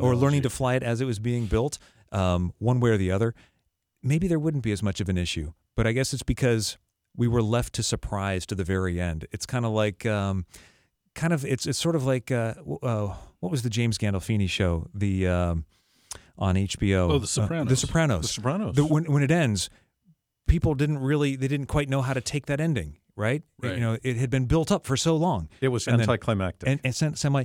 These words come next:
Speaker 3: Oh.
Speaker 1: yeah. This, this kind of does have a climactic finish to it, but at the same point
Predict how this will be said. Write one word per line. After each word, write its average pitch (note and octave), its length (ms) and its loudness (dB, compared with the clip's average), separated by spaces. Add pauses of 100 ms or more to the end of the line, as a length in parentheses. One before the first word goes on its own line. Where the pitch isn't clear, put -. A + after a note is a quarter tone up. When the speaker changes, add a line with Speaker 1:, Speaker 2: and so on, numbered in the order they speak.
(180)
Speaker 3:
Oh. - 80 -14
Speaker 1:
yeah. A#2 200 0 (280)
This, D#3+ 440 2 (600)
this D#3+ 460 0
kind F3 240 0
of B2 300 -6
does G3 240 0
have A2+ 280 -2 (380)
a B2+ 120 0
climactic F#2 540 -2
finish D#2 360 -6
to G2+ 100 -2
it, - 120 -4 (180)
but A#2+ 180 4 (560)
at B2 120 -4
the B2+ 100 -4
same C#3 260 0
point C3 300 -2